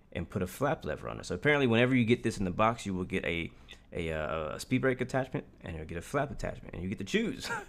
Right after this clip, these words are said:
<laughs> flaps or speed brakes. Now, if you're like me,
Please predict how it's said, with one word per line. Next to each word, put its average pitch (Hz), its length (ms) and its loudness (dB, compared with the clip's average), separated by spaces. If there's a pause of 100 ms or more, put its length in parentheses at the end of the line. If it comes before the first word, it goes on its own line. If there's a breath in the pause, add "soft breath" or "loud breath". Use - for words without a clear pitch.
<laughs> - 280 -6
flaps - 520 4 (260 loud breath)
or 139 100 4
speed 160 260 6
brakes. 87 380 2
Now, 104 240 6
if 95 100 2
you're 165 120 6
like 170 240 10
me, 147 300 6